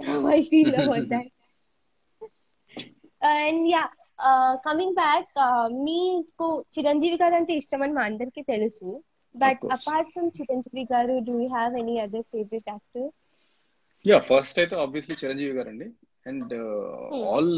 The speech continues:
Speaker 2: all Telugu actors are, uh, you know, popular stars are ఊరికే అవ్వరు కదా స్టార్స్. Everybody has their own unique thing and I love everyone. And, uh, mostly అక్-, అప్పుడున్న all, all those four people,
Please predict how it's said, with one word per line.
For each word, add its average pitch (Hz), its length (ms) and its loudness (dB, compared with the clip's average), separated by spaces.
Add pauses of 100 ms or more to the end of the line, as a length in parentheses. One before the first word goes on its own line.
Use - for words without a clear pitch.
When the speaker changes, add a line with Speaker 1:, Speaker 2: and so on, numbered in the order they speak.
Speaker 2:
all 123 280 0
Telugu 143 300 0
actors 131 420 -6
are, 120 240 -6
uh, 107 240 -8
you 101 120 -16
know, 113 120 -12 (140)
popular 120 340 2
stars 120 320 -2
are 120 160 -6 (500)
ఊరికే 131 260 4
అవ్వరు 120 220 4
కదా 107 160 -6
స్టార్స్. 104 440 -10 (200)
Everybody 127 520 -8
has 117 140 -10
their 110 180 -6
own 107 160 -6 (100)
unique 110 260 -10
thing 120 140 -8
and 110 80 -6
I 110 120 -4
love 107 240 -6
everyone. 107 380 -6 (220)
And, 107 260 -8
uh, 92 240 -10
mostly 135 380 4 (100)
అక్-, - 280 -10
అప్పుడున్న 139 360 2 (840)
all, 120 240 4
all 120 260 -6
those 127 220 -6
four 123 300 -6
people, 123 320 -10